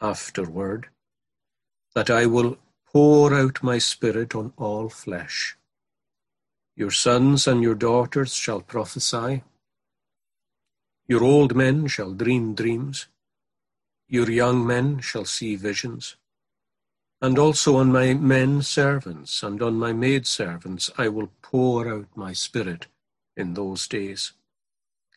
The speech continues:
And I will show wonders in the heavens and in the earth,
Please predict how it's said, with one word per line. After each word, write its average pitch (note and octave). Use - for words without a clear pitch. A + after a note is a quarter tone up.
And A#2
I A#2
will A#2
show B2
wonders B2+
in A2+
the G2+
heavens A#2
and G2
in G2
the F#2+
earth, A#2+